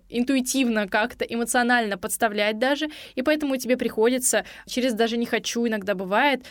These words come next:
что-то делать, потому что понимаешь, что как это, другой человек делает, а, а я что, я, я, я его щас подставлю, получается, если я просто уйду.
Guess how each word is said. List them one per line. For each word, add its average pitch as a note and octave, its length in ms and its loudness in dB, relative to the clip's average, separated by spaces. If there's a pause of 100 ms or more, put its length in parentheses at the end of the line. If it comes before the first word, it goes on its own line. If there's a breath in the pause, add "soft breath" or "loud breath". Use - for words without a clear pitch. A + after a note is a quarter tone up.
что-то B3+ 300 0
делать, C4 360 0
потому A3 240 -4
что A3+ 140 -6
понимаешь, A#3+ 340 -2
что G#3 560 0
как G3 160 -4
это, F3+ 160 -12
другой G#3+ 300 2
человек G#3+ 420 0
делает, C4 400 2
а, G#3 280 0
а G#3 100 0
я G3+ 180 2
что, G3 300 -4
я, F#3+ 160 -4
я, G3+ 240 -6
я G3+ 200 0
его G#3 140 0
щас G#3+ 180 -4
подставлю, A3+ 440 0
получается, A3+ 440 -4
если G3+ 180 -6
я - 40 -4
просто G#3+ 300 -6
уйду. F#3+ 320 -4